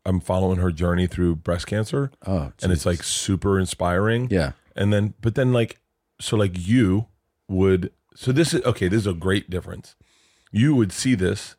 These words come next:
Speaker 1: Sh-, it's really fucking, first of all, I mean this for real. I am at best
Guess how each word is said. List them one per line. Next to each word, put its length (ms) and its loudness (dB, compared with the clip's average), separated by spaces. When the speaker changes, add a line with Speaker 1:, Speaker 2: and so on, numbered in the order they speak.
Speaker 1:
Sh-, 200 -14
it's 240 -4
really 420 0
fucking, 540 -2
first 180 2
of 40 4
all, 300 2
I 80 4
mean 200 6
this 120 0
for 160 -8
real. 420 -2
I 100 4
am 100 6
at 200 0
best 480 0